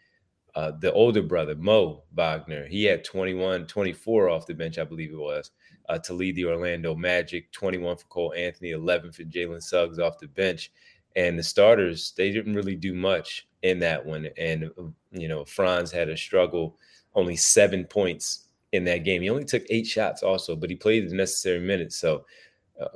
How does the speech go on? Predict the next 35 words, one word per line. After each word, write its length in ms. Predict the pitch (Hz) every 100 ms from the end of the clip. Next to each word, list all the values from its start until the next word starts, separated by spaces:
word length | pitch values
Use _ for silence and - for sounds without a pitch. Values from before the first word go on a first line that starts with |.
| -
curious 420 | - 127 113 -
a-, 340 | 85 85 -
a-, 160 | 87 -
as 200 | 90 -
to, 260 | 95 90 85 _ _ _ _ _ _ _ _ _ -
you 60 |
know, 100 | 95
how 200 | 87 95
it 100 | 95
just 120 | 80 -
simply 260 | 90 82
played 280 | 80 95 87
out 200 | 87 87
that 200 | 78 71
way. 160 | 78 76
But 320 | 71 73 69 - - -
that's 220 | 104 107
the 80 | 95
matchup 440 | 92 90 - 85
I'm 260 | 85 85 82
very 340 | 82 90 90 80
interested 460 | 82 - - 82
to 80 | -
see, 500 | - - 80 76 76 -
the 60 | 71
two 240 | - 107
young 400 | 98 92 90 87
forwards 480 | 80 90 85 80 78
against 340 | 80 82 80
the 60 | 76
veterans 560 | 73 90 87 82 80
of 240 | - 78 76
Harris 440 | 80 85 82 82
and 140 | 78 69
Tucker, 540 | - 85 - 78 69